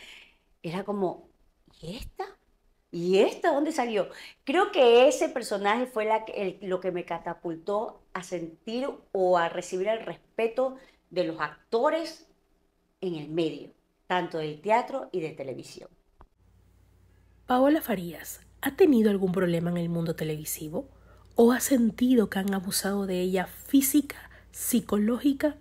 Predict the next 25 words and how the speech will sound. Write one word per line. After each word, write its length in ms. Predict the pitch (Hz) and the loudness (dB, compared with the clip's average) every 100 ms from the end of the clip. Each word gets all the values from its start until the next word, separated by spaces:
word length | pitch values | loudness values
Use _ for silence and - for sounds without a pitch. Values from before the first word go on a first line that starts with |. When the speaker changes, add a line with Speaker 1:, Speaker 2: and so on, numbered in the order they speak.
| - | 0
Speaker 2:
o 160 | 220 208 | 2 4
emocionalmente? 1200 | 190 190 170 196 185 180 170 165 160 160 233 277 - _ _ - _ _ - _ _ _ _ _ _ _ _ _ _ _ _ _ _ _ _ - | 2 -2 -2 -2 0 0 -2 -4 -4 -4 -6 -8 -14 _ _ -20 _ _ -20 _ _ _ _ _ _ _ _ _ _ _ _ _ _ _ _ -2
Speaker 1:
No, 460 | 302 285 202 - - _ _ _ | 4 6 4 0 -18 _ _ _
mira, 240 | 285 254 - - _ _ _ - - _ | -4 -4 -4 -10 _ _ _ -20 -20 _
ni 280 | 262 269 277 | -4 0 0
física, 600 | 277 311 370 453 453 466 466 - _ _ _ _ _ _ | -2 0 2 0 -2 -2 -2 -6 _ _ _ _ _ _
la 140 | 185 196 | 0 2
verdad 200 | 196 214 | 4 0
es 60 | |
que 220 | 254 247 - _ _ _ _ _ _ | -4 -8 -12 _ _ _ _ _ _
creo, 560 | 214 233 254 320 - _ | 0 2 4 2 -2 _
como 440 | - 196 175 170 | -2 2 4 2
siempre 360 | - 208 214 247 | 0 0 0 0
he 40 | |
considerado 640 | 247 233 190 180 196 226 226 | -2 0 4 6 6 4 0
que 280 | 208 185 - - _ | -4 -4 -10 -20 _
desde 200 | 196 196 | -4 0
muy 280 | 196 208 277 | 0 0 -2
chiquita, 640 | - - 254 262 262 - | -4 -6 -4 -4 0 2
o 40 | 190 | 4
sea, 180 | 196 175 | 2 2
me, 360 | 175 180 180 | 0 0 0
me 460 | 180 180 175 175 185 | 0 0 -2 -4 -6
maduré 440 | 208 202 190 196 247 | 0 2 2 4 6
demasiado 760 | 269 233 - 233 226 226 - | 4 2 4 6 6 4 -4